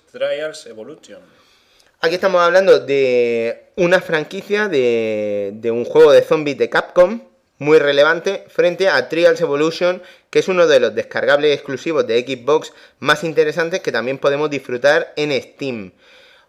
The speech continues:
Speaker 2: Un descargable, Trials Evolution, en el que las aportaciones de la comunidad también eran impresionantes, a lo Little Big Planet, ¿no?
Speaker 1: Ujú.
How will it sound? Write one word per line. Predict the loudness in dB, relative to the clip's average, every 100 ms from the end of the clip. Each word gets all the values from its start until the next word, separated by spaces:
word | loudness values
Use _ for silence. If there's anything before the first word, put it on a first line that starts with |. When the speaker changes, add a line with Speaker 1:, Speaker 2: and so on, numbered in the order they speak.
| -2
Speaker 2:
Un | 0 2 -2 -4
descargable, | -6 -4 0 2 2 2 0
Trials | 0 2 2 2
Evolution, | 2 2 0 -6 -8 -8 -20 _
en | -2 0
el | 0
que | -2 -2
las | 0 -2
aportaciones | -4 -6 -4 -2 -2 0
de |
la | 0 0
comunidad | -4 -8 -4 -4 -2
también | -4 -4 -6 -6 -10 -6
eran | -2 0 -2 -4 -8 -10 -12
impresionantes, | -14 -4 -4 -4 -6 -6 -6 -6
a | -4
lo | -6
Little | -6 -6 -8
Big | -8 -8
Planet, | -6 -6 -8
¿no? | -10 -12 -14 _ _ _ _
Speaker 1:
Ujú. | -20 -20